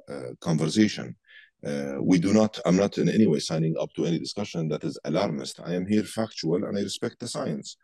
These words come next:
And there is no sci-, science, uh, out there or no scenario out there that says that the phase out of fossil fuel is what's going to achieve one point five.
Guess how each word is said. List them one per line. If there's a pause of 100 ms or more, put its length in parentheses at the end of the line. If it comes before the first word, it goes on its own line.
(280)
And
there
is
no (240)
sci-,
science,
uh,
out
there (100)
or
no
scenario (120)
out
there (360)
that
says
that
the
phase
out
of
fossil
fuel
is
what's
going
to
achieve
one
point
five.